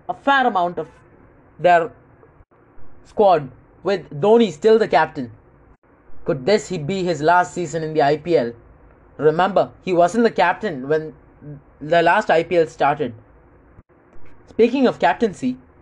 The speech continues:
Jadeja, the original C S K captain,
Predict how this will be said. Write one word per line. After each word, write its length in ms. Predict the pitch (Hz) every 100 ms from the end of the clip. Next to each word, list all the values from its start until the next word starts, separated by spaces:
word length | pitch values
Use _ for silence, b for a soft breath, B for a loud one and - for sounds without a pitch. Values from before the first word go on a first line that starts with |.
| _ _ _ _ _ 139
Jadeja, 540 | 175 202 226 185 131 - _ _ _ _ _ _ _ _ _ - _ _ -
the 160 | 170 190
original 420 | 208 233 247 185
C 160 | 202
S 100 | 202 202
K 140 | 214
captain, 440 | - 170 - 226